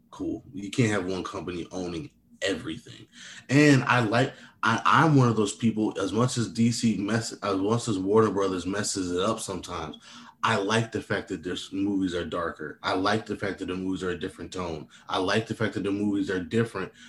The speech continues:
from the way Marvel movies are. I would be pissed if we had a Batman movie, and I say this all the time,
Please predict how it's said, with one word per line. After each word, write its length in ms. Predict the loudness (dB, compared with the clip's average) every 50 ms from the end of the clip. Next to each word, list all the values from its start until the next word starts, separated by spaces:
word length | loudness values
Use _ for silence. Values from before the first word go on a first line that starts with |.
| -20 -10
from 200 | -2 0 2 4
the 80 | 4 4
way 180 | 4 4 4 4
Marvel 360 | 6 6 6 6 4 4 2
movies 380 | 2 0 -2 -2 -4 -4 -4
are. 240 | -4 -6 -6 -8 -10 -14 -20 -20 -20 -8 0
I 160 | 2 4 6
would 160 | 6 4 4 4
be 160 | 4 4 4
pissed 480 | 2 0 2 6 6 6 6 4 0
if 140 | -6 -4 -2
we 80 | 0 2
had 160 | 2 2 2
a 60 | 2
Batman 580 | 0 0 0 0 0 0 0 0 0 0 0 0
movie, 440 | -2 -4 -4 -2 0 0 0 -2 -6 _ _ _ _
and 100 | -6 -4
I 60 | -2
say 160 | -2 -2 -2
this 180 | -2 -2 -2 -2
all 100 | 0 0
the 60 | 0
time, 440 | 0 2 2 2 2 0 -2 -6